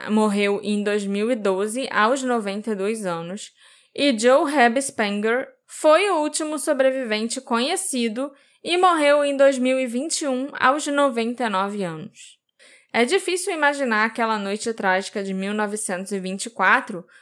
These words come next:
quando um acontecimento tão alegre se transformou em pânico absoluto e em tantas mortes em questão de minutos. Os detalhes sendo tão terríveis que mereceram seu lugar na história de Oklahoma.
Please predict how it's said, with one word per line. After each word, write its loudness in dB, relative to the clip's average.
quando 0
um 4
acontecimento 0
tão 2
alegre 4
se -6
transformou -2
em -2
pânico -2
absoluto 2
e -2
em -2
tantas 0
mortes -2
em -4
questão -2
de -2
minutos. -4
Os 0
detalhes 4
sendo -2
tão -4
terríveis 0
que -4
mereceram 0
seu 4
lugar 2
na 2
história 4
de 0
Oklahoma. -2